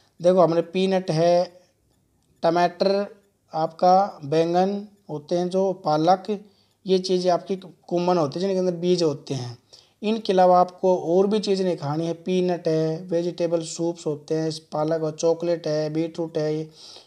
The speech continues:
ये कॉमन चीज़ें हैं, आपको नहीं खानी। इनके अलावा कुछ और भी चीज़ें होती हैं जो,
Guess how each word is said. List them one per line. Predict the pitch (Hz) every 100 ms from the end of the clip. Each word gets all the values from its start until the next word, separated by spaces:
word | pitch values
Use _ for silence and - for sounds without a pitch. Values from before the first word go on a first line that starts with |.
| -
ये | 180 202
कॉमन | 202 196 190 196 190
चीज़ें | 180 180
हैं, | 156 156
आपको | 156 160
नहीं | 175 139
खानी। | - 127 135
इनके | 185 214 214
अलावा | 185 185
कुछ | 185 190
और | - 190 202
भी | 214
चीज़ें | 196 190 185
होती | 160 143 160
हैं | 170
जो, | 180 190 185